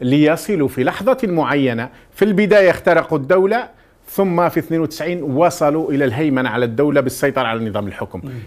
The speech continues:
Speaker 1: إذن أنت أمام استعمار، ما يسميه عبد الكريم الخطابي
Speaker 2: مم.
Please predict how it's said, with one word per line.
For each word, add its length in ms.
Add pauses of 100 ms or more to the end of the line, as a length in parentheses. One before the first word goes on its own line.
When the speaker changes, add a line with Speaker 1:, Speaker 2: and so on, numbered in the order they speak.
(120)
Speaker 1:
إذن 280
أنت 320
أمام 460
استعمار، 600 (240)
ما 120
يسميه 720
عبد 160
الكريم 300
الخطابي 600 (180)
Speaker 2:
مم. 200